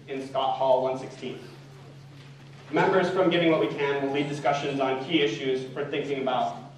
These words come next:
how to best help people in the developing world. Giving What We Can has been heavily in-, influenced by Professor Singer's thoughts.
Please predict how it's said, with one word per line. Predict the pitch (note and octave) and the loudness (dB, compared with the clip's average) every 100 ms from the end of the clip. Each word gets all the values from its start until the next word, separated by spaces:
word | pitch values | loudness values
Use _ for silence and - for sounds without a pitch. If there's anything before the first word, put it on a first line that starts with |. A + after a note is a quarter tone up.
| - | -10
how | - C#3+ C#3 | 4 6 8
to | |
best | C#3 C#3+ - | 4 0 0
help | - - - | -2 -2 -6
people | C3+ - A#2+ | -8 -6 -6
in | A#2+ | -6
the | |
developing | A#2+ A#2+ A#2+ A#2+ A#2 | -4 -2 -2 -4 -8
world. | A#2 - - - - - - - - - - - - - - - - - - - - - - - - | -8 -10 -12 -18 -20 -20 -20 -20 -20 -20 -20 -20 -20 -20 -20 -20 -20 -20 -20 -20 -20 -20 -20 -18 0
Giving | G3+ B3 C4 | 4 6 6
What | |
We | G#3+ | 6
Can | G3 G3+ G3 | 6 6 6
has | |
been | E3 F3 E3 | 4 4 6
heavily | F#3+ - F3+ F3 E3+ | 6 6 4 4 2
in-, | E3+ - F3+ F3+ | 0 -2 -2 -2
influenced | E3 D3 C3 - | 0 0 0 0
by | D3+ D3 F3+ | 2 2 2
Professor | E3+ D3+ E3 - D3+ | -2 0 2 2 -2
Singer's | D3+ C#3+ C3+ C3+ | -4 -4 -6 -4
thoughts. | C3 C3 C#3+ | -4 -2 -6